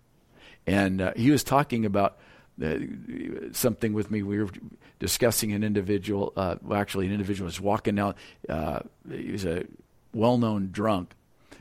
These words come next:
walking down the street with his, um, he had escaped from the hospital, but he still had his, his hospital gown on. And, um, he was, he was telling, relaying to me, 'cause we were talking about this, he said,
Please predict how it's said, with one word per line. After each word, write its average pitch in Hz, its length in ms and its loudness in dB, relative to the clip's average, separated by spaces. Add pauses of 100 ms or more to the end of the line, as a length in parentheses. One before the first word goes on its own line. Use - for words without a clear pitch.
walking 107 280 0
down 104 100 2
the 92 40 -2
street 113 540 0
with 101 220 0
his, 95 300 2
um, 90 280 0 (340)
he 98 100 4
had 107 200 2
escaped 131 400 4
from 101 140 -2
the 90 60 0
hospital, 104 480 0
but 98 100 -2
he 95 60 0
still 113 180 4
had 113 200 6
his, 92 240 0 (340)
his 95 220 2
hospital 120 480 4
gown 90 360 0
on. 69 260 -6 (1080)
And, 98 360 2
um, 87 300 0 (340)
he 117 160 4
was, 110 300 4
he 113 120 0
was 110 160 2
telling, 127 440 2
relaying 110 440 4
to 104 120 -2
me, 98 80 0
'cause 104 120 0
we 104 60 0
were 101 80 0
talking 123 340 0
about 90 220 -4
this, 101 160 0
he 101 80 -4
said, 98 200 0